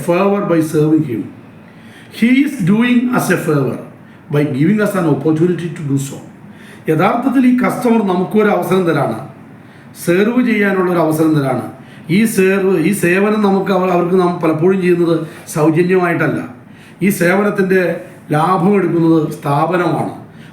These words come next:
ആ ലാഭത്തിൽ നിന്നാണ് നമുക്ക് റവന്യൂ ഉണ്ടാകുന്നത്. ഈ റവന്യൂവിൽ നിന്നാണ് സ്ഥാപനം ലാഭത്തിലേക്ക് പ്രവർത്തിക്കുന്നത്. അതിൽ നിന്നാണ് നമുക്ക് ശമ്പളം ലഭിക്കുന്നത്, ആനുകൂല്യങ്ങൾ ലഭിക്കുന്നത്. സഹകരണ സ്ഥാപനത്തെ സംബന്ധിച്ചാണെങ്കിൽ ഒരു സഹകരണ സ്ഥാപനം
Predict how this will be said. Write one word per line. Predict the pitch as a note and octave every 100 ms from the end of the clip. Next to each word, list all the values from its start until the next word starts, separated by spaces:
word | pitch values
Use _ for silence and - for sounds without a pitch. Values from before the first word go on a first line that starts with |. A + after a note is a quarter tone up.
| E3
ആ | G3
ലാഭത്തിൽ | G3+ D3 F#3 A3 - A3+ G#3
നിന്നാണ് | G3+ G3+ G3 F3
നമുക്ക് | E3 D#3 D#3
റവന്യൂ | D3 D#3 E3+ F3+
ഉണ്ടാകുന്നത്. | D3+ B2+ A2 G#2 - - - - D#3+
ഈ | G#3
റവന്യൂവിൽ | B3 G3+ G3+ G#3+ A3+ A3+
നിന്നാണ് | G#3+ G#3 G3+ G3 -
സ്ഥാപനം | C#3+ D#3 F#3 G3 E3
ലാഭത്തിലേക്ക് | D3 D3+ D#3 E3+ D#3+
പ്രവർത്തിക്കുന്നത്. | D#3 D3 C3 B2 B2+ B2 G#2+ - - -
അതിൽ | D#3 G3 G#3
നിന്നാണ് | F#3 F3 E3+ D#3
നമുക്ക് | D3 D3 C#3+
ശമ്പളം | B2+ C3+ D#3+ E3
ലഭിക്കുന്നത്, | D3+ C3 B2 A#2+ A#2+ - - - B2+
ആനുകൂല്യങ്ങൾ | D#3+ F3+ F#3 E3+ E3+ D#3+
ലഭിക്കുന്നത്. | D3 C3 B2 A#2 - - - - -
സഹകരണ | - D#3 G3
സ്ഥാപനത്തെ | G#3 G3+ G#3 G3+
സംബന്ധിച്ചാണെങ്കിൽ | G3 G3 G3+ F#3 E3 G3 G3 F#3 F#3+ F#3+ - - -
ഒരു | F#3+
സഹകരണ | A#3 F3 F3 G3+ A3 G#3+
സ്ഥാപനം | G3+ F#3+ F#3+ F#3+